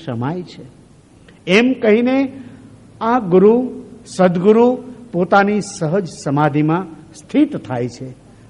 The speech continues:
અને જેવો સ્થિત થાય છે અને આવો અદ્ભુત આત્મ સ્વરૂપ જ્યારે આમ શિષ્યને નજરો નજર જ્યારે પ્રગટ થાય છે,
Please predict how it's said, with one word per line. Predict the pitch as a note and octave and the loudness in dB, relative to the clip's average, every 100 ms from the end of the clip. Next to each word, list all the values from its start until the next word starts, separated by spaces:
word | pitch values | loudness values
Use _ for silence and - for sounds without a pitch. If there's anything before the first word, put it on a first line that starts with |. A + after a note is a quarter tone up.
| - | -6
અને | D#3 C#3 | -2 -2
જેવો | A#2 D3+ F#3+ G3 | 0 0 0 -2
સ્થિત | - - F#3 - | -4 -4 -4 -4
થાય | D#3+ F#3 | -2 0
છે | F#3+ F#3 E3 - - - - | 0 -4 -8 -10 -20 -20 -8
અને | F3 G3+ | -4 -2
આવો | F#3 E3+ A3 B3+ | 0 2 6 6
અદ્ભુત | B3+ G3 E3 D#3 A#3+ D#4+ - - - - - - - - - - | 6 2 2 6 6 6 2 -12 -16 -20 -20 -20 -20 -20 -16 0
આત્મ | F#3+ C#4+ - D#4+ E4 | 6 6 4 2 2
સ્વરૂપ | - D4+ E4 B3+ | 6 6 6 6
જ્યારે | C4 C4+ C4 | 8 8 8
આમ | A#3 G3+ | 4 -2
શિષ્યને | D#3+ - A#3 A#3+ - A#3+ A3+ G3 D3+ - - - - C#3+ | -10 -6 -4 -4 -2 -2 0 -2 -6 -20 -20 -20 -12 -2
નજરો | E3 A3 B3 E4 E4 | 4 6 6 8 8
નજર | B3 C4 E4 | 8 8 8
જ્યારે | D#4 D4 C#4 | 8 6 6
પ્રગટ | - - - C4 E4 G4+ D#4 - | 4 -8 2 4 6 4 0 -4
થાય | E3+ E3+ | 0 0
છે, | D#3+ D#3+ | 0 -6